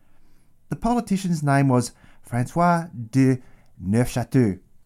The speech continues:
which translates as Frank of Newcastle. And making an incredibly old reference here, I have to say that Eddie Murphy was right at how everything does sound better in French. Moving on from that, though,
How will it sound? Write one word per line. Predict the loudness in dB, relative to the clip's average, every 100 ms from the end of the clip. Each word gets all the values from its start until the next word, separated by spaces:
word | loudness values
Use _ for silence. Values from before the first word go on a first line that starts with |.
| -20 _
which | -2 -2 -4 -18 -20 -10
translates | -6 -4 -4 -4 -4 -6 -8
as | -4 -2 -2 -4 -12 _ _ _ _
Frank | -14 -10 -10 -12
of | -6 -2
Newcastle. | 0 0 -2 -2 -6 -10 _ -20 -20 -20 -20 -10
And | -4 -4 -6 -10
making | -12 -12 -12
an | -8 -8
incredibly | -8 -10 -8 -6 -4 -4
old | -4 -4 -4
reference | -4 -6 -2
here, | 2 2 0
I | -6
have | -10 -10
to | -14
say | -14 -8 -8
that | -8 -8
Eddie | -6 -4
Murphy | -4 -4 -6
was | -10 -6
right | -2 0 -2 -8 _ -18
at | -14
how | -10 -10 -8
everything | -12 -12 -14 -14
does | -16 -18
sound | -14 -14 -14
better | -16 -16 -16
in | -16 -16
French. | -4 -4 -4 -10 _ _ _ _ _ _ _ -20 -20 -20 -20 -20 -8
Moving | -2 0 0 0
on | -2 -2 -2
from | -4 -8 -8 -4
that, | -4 -6 -10
though, | -16 -16